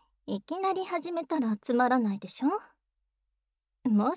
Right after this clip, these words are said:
少しさ、会えなかった間何してたかとか、いろいろ話すことあるじゃない。最近、いろいろ忙しかったんでしょ？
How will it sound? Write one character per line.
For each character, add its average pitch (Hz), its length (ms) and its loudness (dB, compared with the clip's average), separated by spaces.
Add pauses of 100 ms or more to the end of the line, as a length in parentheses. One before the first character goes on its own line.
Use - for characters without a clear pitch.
(160)
少 415 80 -2
し 339 200 -4
さ、 - 140 -2 (1080)
会 294 200 6
え - 20 6
な 285 140 4
か 254 140 -6
っ 240 40 -8
た 240 200 -6
間 254 320 -2
何 285 280 2
し - 80 -4
て 330 160 -10
た 349 140 -6
か 262 160 -6
と - 140 -12
か、 269 720 -2 (600)
い 220 140 0
ろ 214 160 4
い 208 40 0
ろ 220 100 -2
話 240 320 2
す - 40 -14
こ 208 160 -8
と 196 140 -6
あ 233 100 -2
る 381 100 0
じ 381 100 0
ゃ 294 40 4
な 233 320 -2
い。 - 40 -16 (2000)
最 269 320 -2 (100)
近、 294 480 4 (720)
い 269 120 2
ろ 262 100 2
い 262 80 2
ろ 269 100 -2
忙 294 360 -2
し - 120 -16
か 302 120 -4
っ 269 60 -8
た 247 180 -6
ん 233 60 -6
で 226 100 -8
し 294 160 -10
ょ？ 349 40 -8